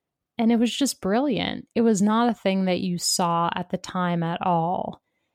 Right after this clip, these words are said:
And now, of course, we're more used to sex and horror intermingling and that being almost a part of the genre in many cases. But at the time,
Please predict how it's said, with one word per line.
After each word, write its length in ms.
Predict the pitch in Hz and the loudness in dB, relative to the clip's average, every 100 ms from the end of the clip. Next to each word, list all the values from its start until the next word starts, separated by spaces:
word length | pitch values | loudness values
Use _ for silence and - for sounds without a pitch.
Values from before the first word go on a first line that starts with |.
| - | 0
And 140 | 262 | 4
now, 260 | 294 302 208 | 6 6 4
of 140 | 175 | 2
course, 720 | - 170 160 160 - - - - _ _ | 0 0 0 -2 -4 -4 -6 -12 _ _
we're 560 | - 233 247 240 220 190 | -6 2 4 4 4 2
more 260 | 202 190 | 2 2
used 500 | 175 180 180 - - | 0 -4 -6 -6 -8
to 500 | - 185 175 170 170 - | -2 0 2 0 -2 -4
sex 600 | - - 185 180 - - | -4 0 0 -4 -10 -6
and 140 | 185 | -4
horror 680 | 180 190 180 175 170 165 175 - _ _ _ - | -2 0 2 2 2 0 -4 -12 _ _ _ 0
intermingling 1120 | 208 190 190 180 190 196 180 175 170 170 175 | 2 2 0 2 2 0 2 2 0 0 -2
and 180 | 202 185 | -2 0
that 180 | 170 175 | 0 -2
being 360 | 196 180 175 - | -2 0 -2 -2
almost 500 | 190 185 185 175 - | -2 0 -2 -2 -6
a 100 | 180 - | -8 -6
part 260 | - 185 | -2 0
of 100 | 180 | 2
the 120 | 180 165 | 0 0
genre 500 | 185 240 247 180 175 | 0 2 2 0 0
in 120 | 180 | 0
many 240 | 175 170 | 0 0
cases. 800 | 170 180 175 175 - - - - - _ _ _ | -2 -4 -2 -4 -6 -6 -6 -10 -14 _ _ _
But 80 | 233 | 0
at 140 | 226 - | 0 0
the 80 | |
time, 500 | 196 - 208 190 170 | -4 -2 0 2 0